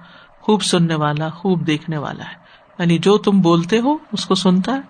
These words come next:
ساری آوازیں سنتا ہے، اور جو تم کرتے ہو ان سب کو دیکھ رہا ہے۔ آنکھوں کی خیانت، دلوں کے راز سے بھی واقف ہے، اور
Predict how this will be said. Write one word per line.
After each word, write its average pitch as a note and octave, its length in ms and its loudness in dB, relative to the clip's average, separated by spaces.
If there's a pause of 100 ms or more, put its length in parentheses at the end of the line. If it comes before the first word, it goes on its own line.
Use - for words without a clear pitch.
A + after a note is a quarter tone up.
(800)
ساری G3 340 2
آوازیں G#3+ 320 4
سنتا A#3 380 -2
ہے، C4+ 60 -8 (600)
اور F#3+ 140 2
جو F#3+ 160 2
تم F#3+ 200 2
کرتے G3 320 -2
ہو G#3 80 0
ان F#3+ 80 0
سب G3 260 -6
کو F#3+ 80 -2
دیکھ D#3+ 260 0
رہا D3 240 -4
ہے۔ - 160 -16 (600)
آنکھوں F#3 300 0
کی G3 140 -2
خیانت، E3+ 440 2
دلوں F3 200 4
کے F3 140 2
راز E3 240 0
سے F3+ 140 -2
بھی F3+ 80 -2
واقف E3 280 -4
ہے، F3+ 180 -10 (1040)
اور E3 220 2